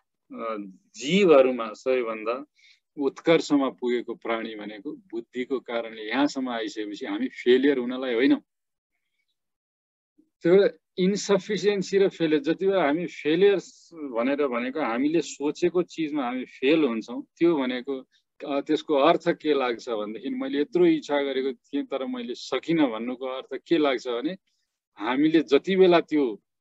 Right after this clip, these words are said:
इच्छा गरेका थियौँ, त्यति बेला हामी अत्यन्त भावनामा बगेका थियौँ। एकदम धेरै विचारहरू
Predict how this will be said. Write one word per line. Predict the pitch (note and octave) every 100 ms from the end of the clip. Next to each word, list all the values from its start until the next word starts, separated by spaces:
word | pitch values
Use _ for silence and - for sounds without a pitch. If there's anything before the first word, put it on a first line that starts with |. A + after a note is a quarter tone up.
| _
इच्छा | D3+ D#3 - D3 C#3 A2 F#2+ G2+
गरेका | F#2+ C3 D#3+ E3 E3
थियौँ, | C#3 C3+ F3 F3 _ _ _ _
त्यति | E3+ F3 F#3+ F#3
बेला | F3+ E3+ D#3+
हामी | A#2 B2+ C3+ E3+ E3 - _ _ _
अत्यन्त | F3 - _ G3+ G3+ F#3
भावनामा | C3+ A#2 B2 C#3+ E3+ E3+ E3+
बगेका | D3+ C#3+ C3+ A#2+ B2
थियौँ। | - A2+ G#2 - _ _ -
एकदम | F3 F#3 D#3 F#3 F3
धेरै | B2+ F2+ A#2 F#3
विचारहरू | F3+ D#3+ D3+ D#3+ D#3+ C#3 B2+ D3 D3